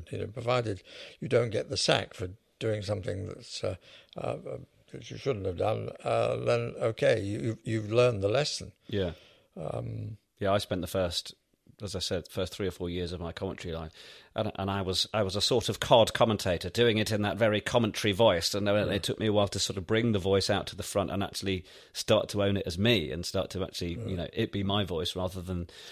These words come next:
Speaker 2: than this sort of cod voice that I'd been, I'd been doing,
Speaker 1: <laughs>
Speaker 2: you know, for, for impersonations or whatever for years, and I, I was almost
Speaker 1: Yeah.
Speaker 2: struggling to find the real version.
Speaker 1: Yeah.
Speaker 2: Um,
Speaker 1: I, you know, I, one man's commentator is another man's irritation.
Speaker 2: Yeah,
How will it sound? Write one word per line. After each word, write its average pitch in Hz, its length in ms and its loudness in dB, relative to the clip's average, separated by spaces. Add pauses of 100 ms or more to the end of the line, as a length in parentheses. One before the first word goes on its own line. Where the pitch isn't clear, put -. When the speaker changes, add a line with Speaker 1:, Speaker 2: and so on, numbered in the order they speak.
(240)
Speaker 2:
than 92 140 0
this 90 140 -2
sort 87 160 -2
of 85 120 -8
cod 110 280 2
voice 85 320 -4
that 85 100 -6
I'd 87 180 -2
been, 85 300 -4
I'd 90 160 -6
been 92 140 -4
doing, 92 360 6 (140)
Speaker 1:
<laughs> - 160 -8
Speaker 2:
you 302 60 2
know, - 160 -2
for, - 240 2 (260)
for - 160 4
impersonations 110 960 8
or 110 100 12
whatever 110 380 8
for 110 140 8
years, 107 460 8
and 113 120 2
I, 113 60 2 (280)
I 117 60 8
was 107 140 8
almost 113 260 10
Speaker 1:
Yeah. - 60 4
Speaker 2:
struggling 110 300 6
to 113 100 4
find 110 300 8
the 104 80 2
real 104 200 4
version. 120 600 4
Speaker 1:
Yeah. 107 60 0
Speaker 2:
Um, 101 220 2
Speaker 1:
I, 107 160 2
you 185 240 0
know, 156 260 6
I, - 140 -2 (400)
one 190 340 6
man's 185 300 6
commentator 123 540 8
is 95 120 -2
another 110 300 4
man's 101 340 0
irritation. 92 680 0 (100)
Speaker 2:
Yeah, 98 340 2